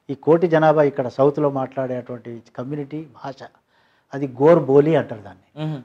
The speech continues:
Speaker 1: దాన్ని ఎయిత్ షెడ్యూల్ కింద తెప్పించి దాన్ని భాష డెవలప్‌మెంట్ చేయాలనేది ఒకటి. ఈ నాలుగైదు పాయింట్స్ మీద నేను
Speaker 2: మ్మ్.
Speaker 1: వర్కౌట్ చేస్తున్నా. ఇది కేంద్రం దానికి హామీ ఇచ్చింది.
Speaker 2: మ్మ్.
Speaker 1: తర్వాత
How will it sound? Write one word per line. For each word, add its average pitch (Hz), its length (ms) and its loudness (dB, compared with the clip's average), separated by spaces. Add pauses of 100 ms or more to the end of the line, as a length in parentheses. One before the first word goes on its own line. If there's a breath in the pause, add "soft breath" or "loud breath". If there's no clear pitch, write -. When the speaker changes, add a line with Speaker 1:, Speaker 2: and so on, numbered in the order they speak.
Speaker 1:
దాన్ని 175 220 0
ఎయిత్ 170 340 2
షెడ్యూల్ 165 340 -4
కింద 143 200 -6
తెప్పించి 131 380 -10
దాన్ని 190 400 -10
భాష 147 360 -6 (720 soft breath)
డెవలప్‌మెంట్ 143 520 4
చేయాలనేది 123 360 -8
ఒకటి. 143 260 -16
ఈ 151 120 -8
నాలుగైదు 135 460 0
పాయింట్స్ 156 360 -8
మీద 160 160 -12
నేను 127 260 -16 (800)
Speaker 2:
మ్మ్. 139 120 -14
Speaker 1:
వర్కౌట్ 143 400 -2
చేస్తున్నా. 180 340 -6
ఇది 147 140 -8
కేంద్రం 131 460 -2
దానికి 117 260 -12
హామీ 127 300 -8
ఇచ్చింది. 147 420 -12 (360)
Speaker 2:
మ్మ్. 127 300 -20
Speaker 1:
తర్వాత 123 640 -8